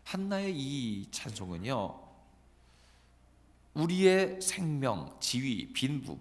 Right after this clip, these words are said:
모두가 하나님 손에 달려있다는 걸 고백하고 있습니다.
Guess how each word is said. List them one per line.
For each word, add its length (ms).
모두가 720
하나님 500
손에 240
달려있다는 560
걸 80
고백하고 540
있습니다. 600